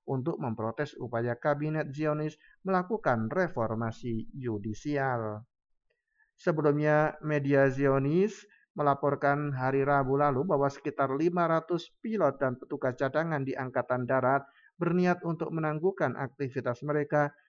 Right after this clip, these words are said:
sebagai protes terhadap rancangan undang-undang reformasi yudisial. Menyusul tindakan ini, Harzi Halafi, Kepala Staf Angkatan Darat Zionis, menegaskan bahwa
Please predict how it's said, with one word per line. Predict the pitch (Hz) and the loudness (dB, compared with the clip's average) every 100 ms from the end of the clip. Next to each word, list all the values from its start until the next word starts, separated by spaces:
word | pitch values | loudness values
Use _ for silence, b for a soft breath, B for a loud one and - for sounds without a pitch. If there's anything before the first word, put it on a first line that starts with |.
| b | b
sebagai | - 135 120 123 | -4 -2 -2 -2
protes | - 175 180 151 120 | -2 -4 0 -2 -2
terhadap | - 123 120 120 | -4 -2 0 -2
rancangan | - 135 131 127 160 196 196 - | -4 -4 -4 -4 -4 -4 -4 -4
undang-undang | 196 190 185 185 254 226 151 120 | -4 -2 -4 -4 -2 0 0 0
reformasi | 127 127 127 120 117 117 117 120 117 - | -2 -2 -2 -4 -2 -4 -4 -4 -4 -6
yudisial. | 120 110 110 - 156 147 131 110 107 110 _ _ _ _ _ _ _ _ _ 156 | -6 -4 -6 -8 -2 0 0 -2 -6 -10 _ _ _ _ _ _ _ _ _ 0
Menyusul | 185 226 226 285 294 | 2 4 4 2 2
tindakan | 277 220 196 170 170 | 2 2 2 0 0
ini, | 123 131 170 175 _ | 0 0 -2 -4 _
Harzi | - 214 214 156 147 156 | 0 2 4 2 2 2
Halafi, | 131 139 139 110 - 127 175 | 2 2 2 0 -2 -4 -2
Kepala | 160 143 135 | -2 0 -2
Staf | 131 151 143 | 0 -2 -2
Angkatan | 151 139 139 143 | -2 -2 0 0
Darat | 143 143 139 139 | 2 2 0 0
Zionis, | 143 131 175 202 b b - 208 | -2 0 -2 -4 b b -6 0
menegaskan | 208 196 185 - 131 117 | 2 2 0 0 0 2
bahwa | 120 143 | 2 2